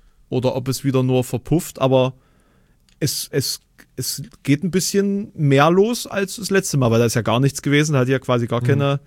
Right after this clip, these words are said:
Speaker 1: ähm, Termine oder, oder Möglichkeiten, das zu besprechen. Ähm, jetzt sieht das ein bisschen anders aus.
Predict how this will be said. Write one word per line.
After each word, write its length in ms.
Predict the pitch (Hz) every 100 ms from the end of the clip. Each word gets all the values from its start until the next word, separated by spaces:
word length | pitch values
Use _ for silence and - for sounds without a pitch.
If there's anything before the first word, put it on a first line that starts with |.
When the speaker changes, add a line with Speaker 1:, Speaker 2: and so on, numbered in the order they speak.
| _ - - _
Speaker 1:
ähm, 420 | 123 127 120 123 - _
Termine 440 | - 127 139 143 139
oder, 320 | 135 127 120
oder 300 | 120 120 120
Möglichkeiten, 580 | 123 123 131 - 120 123
das 140 | 117
zu 80 | -
besprechen. 640 | 120 - 113 117 151 165 - - - - - -
Ähm, 260 | 117 117
jetzt 180 | 120 -
sieht 120 | 131
das 120 | 123
ein 80 | 131
bisschen 240 | 120 - 117
anders 340 | 110 135 -
aus. 400 | 69 80 -